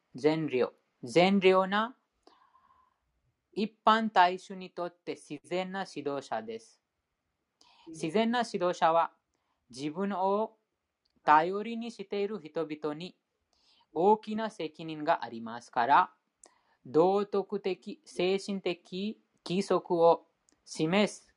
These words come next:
基準的な書物にせん-、せん-、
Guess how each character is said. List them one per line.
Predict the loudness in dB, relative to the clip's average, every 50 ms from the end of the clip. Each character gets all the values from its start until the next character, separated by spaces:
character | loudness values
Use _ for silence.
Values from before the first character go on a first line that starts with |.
| _ _ -16
基 | -10 -8 -6 -2
準 | 2 2 4 4 4 4
的 | 4 2 2 2 -2 -2
な | 0 0 0 0 -4 _
書 | -8 0 4 4 4 4
物 | 2 -2 -6 -6 -8 -8 -8 -6 -6 -4 -6
に | -6 -4 -4 -4 -4 -6 -8 _ _ _ _ _ _ _ _ _ _ _
せ | -2 2 4 4 6
ん-、 | 4 2 0 0 -2 -4 _ _ _ _ _ _ _ _ _ _ _ _ _ _ _ _ _
せ | -12 -4 -2 -2 -2 -2 -2
ん-、 | -4 -6